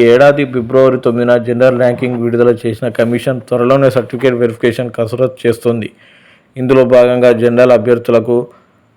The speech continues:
వన్ is to త్రీ, పీడబ్ల్యూ అభ్యర్థులను వన్ is to ఫైవ్ నిష్పత్తి జాబితాను రూపొందిస్తున్నట్టు సమాచారం.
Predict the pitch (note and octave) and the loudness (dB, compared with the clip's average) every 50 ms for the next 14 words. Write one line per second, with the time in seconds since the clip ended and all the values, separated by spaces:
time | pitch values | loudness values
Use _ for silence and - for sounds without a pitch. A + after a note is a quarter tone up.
0 | _ _ _ _ _ _ _ _ _ _ _ _ _ _ _ _ _ - - B2 | _ _ _ _ _ _ _ _ _ _ _ _ _ _ _ _ _ -4 0 0
1 | A#2+ B2 B2+ - - C#3 B2+ A#2 - A#2+ B2+ B2+ B2 A#2+ B2 - - C3 C3 B2 | 2 2 0 -2 0 -2 -2 -2 0 -2 0 0 -2 -2 -4 -4 -2 0 2 2
2 | C3+ C3+ C3 C3 B2+ B2+ B2+ B2 - A2+ A2 B2 A#2 A#2 - A#2+ A#2+ A#2+ A#2+ B2 | 2 2 2 0 0 0 0 0 -2 -2 -2 -2 -2 0 -2 -2 -2 0 -2 -2
3 | B2+ D3+ - _ _ _ _ _ _ _ _ _ _ _ _ _ _ _ _ _ | -4 -6 -10 _ _ _ _ _ _ _ _ _ _ _ _ _ _ _ _ _
4 | _ - B2+ A#2+ A#2+ B2+ B2 - D#3 C3+ B2 C#3 C3 B2 B2 A#2 G#2+ - - B2+ | _ -2 0 0 0 0 -2 0 -2 0 2 2 0 0 0 -4 -6 -2 -2 -2
5 | A#2+ - C#3+ B2 A2 B2 A#2 A#2 A#2 A#2+ A#2 C3 A#2+ A#2+ A#2+ A#2+ A#2 A2+ A#2 A2 | 0 0 -2 -2 2 2 2 2 2 0 0 0 2 2 0 -4 -4 -4 -4 -4
6 | B2 B2 A#2+ A#2+ A#2+ A#2 - C3 A#2+ A#2 A2+ G#2+ A#2 A2 - - A#2 A2+ A2+ A2+ | -2 -2 -2 -2 -4 -6 -6 -8 -4 -4 -4 -4 -4 -6 -6 -6 -6 -4 -4 -2
7 | A2 B2 A2 A2+ - | -2 -2 -4 -4 -6